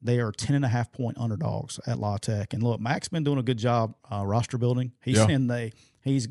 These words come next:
Speaker 1: he can hit a seven iron and hit eight hundred players out of his backyard. Um, I'm excited to see how they do year two. They got better as the year went on last year. Um,
Speaker 2: I've
Speaker 1: and
Speaker 2: heard some positive buzz on Louisiana Tech this preseason.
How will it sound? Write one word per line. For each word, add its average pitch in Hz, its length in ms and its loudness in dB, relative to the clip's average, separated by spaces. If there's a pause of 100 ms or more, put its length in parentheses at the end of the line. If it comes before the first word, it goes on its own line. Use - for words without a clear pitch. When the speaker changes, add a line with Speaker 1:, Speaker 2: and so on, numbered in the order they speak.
Speaker 1:
he 139 120 -2
can 117 400 -4
hit 139 140 0
a 123 60 0
seven 120 320 -2
iron 120 220 2
and 107 40 0
hit 120 180 0 (160)
eight 143 160 0
hundred 120 200 -4
players 120 360 0
out 110 120 2
of 107 40 2
his 104 120 -2
backyard. 113 500 -2 (640)
Um, 117 240 2
I'm 151 200 4
excited 131 380 2
to 120 60 0
see 135 120 -4
how 120 120 2
they 113 100 0
do 120 100 0
year 113 220 0
two. 127 240 0
They 127 140 0
got 120 200 -4
better 120 280 -2
as 101 80 -4
the 107 80 -6
year 117 120 -2
went 113 160 -2
on 123 120 0
last 117 240 -4
year. 127 240 -2 (480)
Um, 110 580 0 (240)
Speaker 2:
I've - 120 4
Speaker 1:
and 123 100 0
Speaker 2:
heard 254 180 6
some 302 160 -2
positive 175 500 6
buzz 151 280 6
on 110 100 4
Louisiana 101 380 4
Tech 117 260 2 (420)
this 92 200 -2
preseason. 82 640 -2